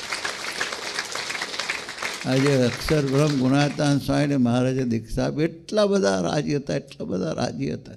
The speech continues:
દભાન ગામ, બાપાને આપણે ધન્યવાદ. યોગી મહારાજ માટે તો શું કહેવું,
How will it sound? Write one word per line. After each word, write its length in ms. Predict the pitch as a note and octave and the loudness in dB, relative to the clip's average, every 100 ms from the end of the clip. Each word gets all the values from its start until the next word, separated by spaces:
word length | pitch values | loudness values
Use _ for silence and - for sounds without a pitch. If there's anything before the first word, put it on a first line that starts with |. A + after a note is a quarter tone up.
| - _ _ _ _ _ _ _ _ _ _ _ _ _ _ _ _ _ _ | -20 _ _ _ _ _ _ _ _ _ _ _ _ _ _ _ _ _ _
દભાન 460 | A#2 B2 C#3 C#3 B2 | -2 4 6 8 6
ગામ, 500 | A#2+ C3 A2 - - - - - _ _ _ _ _ _ _ _ _ _ _ _ _ | 4 0 -2 -6 -14 -20 -20 -20 _ _ _ _ _ _ _ _ _ _ _ _ _
બાપાને 600 | G2+ B2+ A#2+ B2 A#2 A#2+ | -6 -4 -2 2 4 4
આપણે 280 | A#2 A#2 G#2+ | 2 0 0
ધન્યવાદ. 580 | G2 A2+ C3+ C3+ C3+ A2+ | 2 2 4 4 4 2
યોગી 280 | G#2+ A2 B2+ | 2 2 2
મહારાજ 380 | B2 B2+ C3 | 2 2 2
માટે 300 | B2+ A#2+ B2 | 2 0 -2
તો 160 | C3+ A#2 | -2 -4
શું 280 | A2+ D3 B2+ | -2 -6 -4
કહેવું, 400 | A2 A2 G#2+ | -2 -2 -4